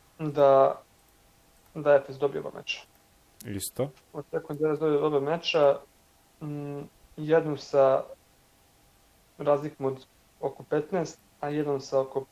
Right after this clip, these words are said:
Speaker 1: šest, sedam razlike. Sada koja će biti prva, druga, to nisam siguran, ali očekujem da, da sve, sve drugo osim toga će biti iznenađe-,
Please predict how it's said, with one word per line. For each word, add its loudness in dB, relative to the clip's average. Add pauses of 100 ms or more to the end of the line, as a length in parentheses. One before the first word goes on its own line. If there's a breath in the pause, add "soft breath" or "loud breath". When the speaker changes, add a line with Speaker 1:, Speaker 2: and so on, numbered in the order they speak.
(500)
Speaker 1:
šest, -6
sedam -10
razlike. -14
Sada -2 (100)
koja 2
će -16
biti -10
prva, 0
druga, 0
to -6
nisam -4
siguran, -8 (720)
ali 0
očekujem -2
da, 2
da 0
sve, 2
sve 0
drugo 0
osim 0
toga 6
će -8
biti -8
iznenađe-, -8